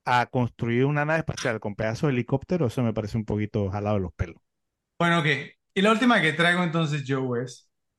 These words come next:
Speaker 2: ok, al inicio de la película, ¿cómo, cómo empieza? ¿Qué es lo primero que vemos?
Speaker 1: No, la, la, la parte de la persecución del perro no es lo primero que sale, ¿no?
Speaker 2: No, al inicio de la pel-, película vemos otra cosa, vemos una
Speaker 1: Ah,
Speaker 2: nave
Speaker 1: ok,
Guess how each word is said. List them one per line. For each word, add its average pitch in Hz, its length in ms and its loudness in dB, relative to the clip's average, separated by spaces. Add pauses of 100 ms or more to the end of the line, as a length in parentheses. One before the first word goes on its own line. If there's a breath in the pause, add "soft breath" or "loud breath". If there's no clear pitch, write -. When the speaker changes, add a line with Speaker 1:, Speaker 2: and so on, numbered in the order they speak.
(180)
Speaker 2:
ok, 135 160 -2 (200)
al 156 160 0
inicio 226 720 2
de 185 80 -2
la 156 140 0
película, 170 380 2
¿cómo, 185 280 0
cómo 180 200 0
empieza? 143 360 -2 (840)
¿Qué 185 80 0
es - 40 4
lo 196 80 2
primero 175 280 2
que 147 120 2
vemos? - 460 -10 (2000)
Speaker 1:
No, 165 340 -2
la, 135 100 0
la, 117 220 0
la 117 160 2
parte 127 220 0
de 135 40 4
la 127 100 4
persecución 120 440 -4
del 120 120 0
perro 214 260 0
no 131 60 -2
es 127 60 -2
lo 120 80 -2
primero 110 240 -4
que 101 60 -4
sale, 156 280 -4
¿no? 202 60 -8 (140)
Speaker 2:
No, 117 140 -6
al 113 140 -6
inicio 120 220 -2
de 220 60 4
la 214 60 -4
pel-, 151 140 -2
película 156 360 0
vemos 139 300 0
otra 139 160 -4
cosa, 139 220 -2
vemos 127 220 -4
una 151 160 2
Speaker 1:
Ah, 170 140 8
Speaker 2:
nave - 20 6
Speaker 1:
ok, 139 100 0